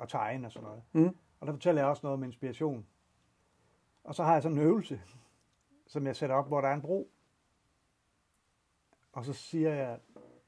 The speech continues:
Speaker 1: "I kommer kørende i en bil her, op på, øh, op på vejen.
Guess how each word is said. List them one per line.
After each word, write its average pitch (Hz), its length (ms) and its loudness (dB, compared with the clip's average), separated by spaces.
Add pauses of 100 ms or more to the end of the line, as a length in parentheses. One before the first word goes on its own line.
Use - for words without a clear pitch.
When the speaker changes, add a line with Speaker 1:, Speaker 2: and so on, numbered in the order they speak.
(400)
Speaker 1:
"I 156 60 -6
kommer 143 220 -2
kørende 160 280 2
i 147 40 0
en 139 80 -4
bil 151 220 -4
her, 139 200 -4 (800)
op - 200 -6
på, 120 240 -2
øh, 113 240 -8 (840)
op 143 160 -4
på 139 80 -6
vejen. 127 380 0